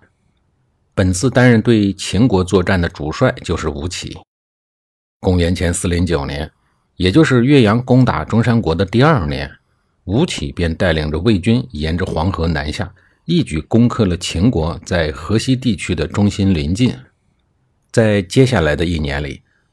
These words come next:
魏国基本上蚕食了秦国在黄河以西的全部领地，逼得秦国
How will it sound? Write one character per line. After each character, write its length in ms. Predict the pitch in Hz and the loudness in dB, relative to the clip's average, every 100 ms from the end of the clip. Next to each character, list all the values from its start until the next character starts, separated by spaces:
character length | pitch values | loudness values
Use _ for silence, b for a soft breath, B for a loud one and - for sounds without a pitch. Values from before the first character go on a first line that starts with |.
| - | -2
魏 180 | 151 147 | 4 4
国 400 | - 78 87 - | 2 -2 -4 -10
基 180 | - 123 | -4 0
本 160 | 98 85 | 0 0
上 160 | 95 | -4
蚕 300 | 90 - 98 | -4 -2 0
食 140 | - 98 | 0 0
了 120 | 104 | -2
秦 280 | - - 98 | -2 -2 0
国 120 | 101 | 0
在 240 | 87 92 | -2 -4
黄 280 | 82 85 98 | -4 -2 -2
河 180 | 120 104 | 0 0
以 180 | 98 71 | 0 -4
西 240 | - 101 | -4 -4
的 120 | 87 | -4
全 260 | - - 87 | -6 -6 -2
部 140 | 127 | 0
领 180 | 104 76 - | 0 -2 -6
地， 260 | 85 - _ _ _ _ _ _ | -10 -10 _ _ _ _ _ _
逼 200 | - 175 | -4 0
得 120 | 175 101 | 2 0
秦 240 | - 95 | 2 0
国 200 | 87 87 | 0 -2